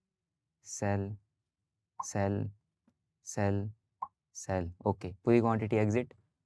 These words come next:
बहुत बढ़िया स्केल, पुल बैक पर बनाया था, बढ़िया। एट सेवेंटी फ़ाइव के आसपास बाइंग थी, हंड्रेड पर एग्जिट पूरी क्वांटिटी हो। सेम यही यहाँ पर पुल बैक पर नाइन ईएमए पर बाइंग और पूरी क्वांटिटी को एग्जिट।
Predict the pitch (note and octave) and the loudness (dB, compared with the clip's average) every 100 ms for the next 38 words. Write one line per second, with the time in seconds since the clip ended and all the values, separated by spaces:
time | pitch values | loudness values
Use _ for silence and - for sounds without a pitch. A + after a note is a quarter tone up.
0 | _ - G#2 G#2 G#2+ G#2+ - A2 - A#2+ | _ 0 2 6 4 4 2 0 4 4
1 | A2 A#2+ A#2 A2+ G#2 G2 G#2 G2+ G2+ G#2 | 8 6 6 2 4 2 2 0 2 2
2 | G2+ - G2+ - G#2+ G#2 G2+ G2+ G2+ G2 | 0 -2 -2 -2 0 0 2 0 2 0
3 | - G2 F#2+ G#2 G#2 A#2+ _ _ _ _ | 0 0 2 2 -2 -6 _ _ _ _
4 | - _ G2 G2 G2+ G2+ A#2 _ - G2+ | -20 _ -2 2 2 0 -4 _ -6 -2
5 | F#2+ F#2+ A2 - _ _ _ _ - G2+ | 0 2 2 0 _ _ _ _ -2 2
6 | G2 F#2+ F2+ F2 F2+ G2+ - _ _ _ | 2 0 -4 -4 -4 -6 -12 _ _ _
7 | - A2 A2 A2 A#2 C3+ - _ - G2+ | -2 4 6 6 4 0 -8 _ -2 0
8 | A2 G#2+ A2 G#2 G#2 G#2+ G#2+ G#2 A2 G#2+ | 2 2 4 6 6 4 4 4 4 4
9 | G#2+ A2 G2 G2+ A2 - _ _ _ _ | 4 4 4 4 2 -4 _ _ _ _
10 | _ G#2+ G#2 G#2+ G#2 G2+ G2 A#2+ G#2 A#2 | _ -4 0 2 2 2 -2 0 2 2
11 | - F#2+ F2 F2 | 2 0 0 -4